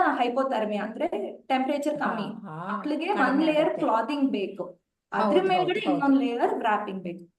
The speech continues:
Speaker 2: ಒಂದು
Speaker 1: ಹಾಗಂತ
Speaker 2: ಜಬ್ಲಾನೋ
Speaker 1: ತುಂಬಾ
Speaker 2: ಒಂದ್ ಇದನ್ನೋ, ಆ, ಬೆಚ್ಚಗಿರುವಂತ ಈ ಕಾಟನ್‌ದು
Speaker 1: ಹಾ.
Speaker 2: ಹತ್ತಿಯಲ್ಲಿದ್ದು ಬಟ್ಟೆ
Speaker 1: ಹಾ.
Speaker 2: ಹಾಕ್ಬಿಟ್ಟು ತಾಯಿ
Speaker 1: ಹೌದು.
Speaker 2: ಮೇಲೆ ಇದ್ ಮಾಡೋದು. ಅಂದ್ರೆ ಈ ಕ್ಯಾಂಗರೂ ಅಂತಂದ್ರೆ ಈ ಮ-,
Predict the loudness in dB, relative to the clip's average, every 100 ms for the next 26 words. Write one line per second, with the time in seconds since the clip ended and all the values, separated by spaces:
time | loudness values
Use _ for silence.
0 | _ _ _ 2 4 6 6 6 4 4
1 | 2 4 2 2 2 2 2 2 0 0
2 | 0 0 0 -4 -8 -12 -8 -2 -2 -4
3 | -8 -6 0 2 2 0 -4 -2 -4 -6
4 | -20 _ -4 -4 0 0 2 2 0 2
5 | 2 2 0 -2 -4 2 2 4 0 0
6 | -2 -2 -4 -2 -4 -2 -6 -4 -8 -2
7 | -2 -2 -8 _ _ _ -2 -2 -2 -2
8 | -2 -2 -2 -4 -4 -4 -4 -6 -8 -12
9 | _ -20 _ -2 2 2 2 -4 -2 0
10 | 0 0 0 2 0 2 0 0 0 0
11 | 2 2 0 -4 -2 -2